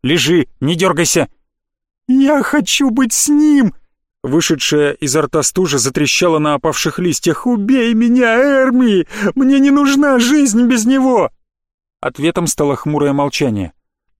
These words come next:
«Нет, нет!» заскулила Лайла, глядя, как очередной отсеченный щитом оползень сходит в могилу. «Отпусти меня, Эрми, Эрми!» Вспомнив о ментальных проекциях, вампирша прикрыла глаза.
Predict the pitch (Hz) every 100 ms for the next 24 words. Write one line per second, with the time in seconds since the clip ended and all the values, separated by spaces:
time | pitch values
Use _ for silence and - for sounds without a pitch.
0 | - 208 202 214 208 180 - 202 262 285
1 | 302 302 269 151 131 180 - 185 165 156
2 | 160 180 170 131 170 165 156 170 180 -
3 | 180 156 185 180 147 - 143 185 175 160
4 | - 156 175 165 180 175 160 165 156 -
5 | 170 156 147 135 156 175 180 175 233 254
6 | - 311 - - 277 220 226 269 294 311
7 | 277 240 240 254 349 339 330 294 269 190
8 | - _ _ _ _ _ _ _ _ _
9 | _ _ - - - 143 139 - 131 131
10 | 139 135 127 - 135 135 156 - 147 -
11 | 135 131 156 143 143 131 135 139 139 135
12 | 131 143 131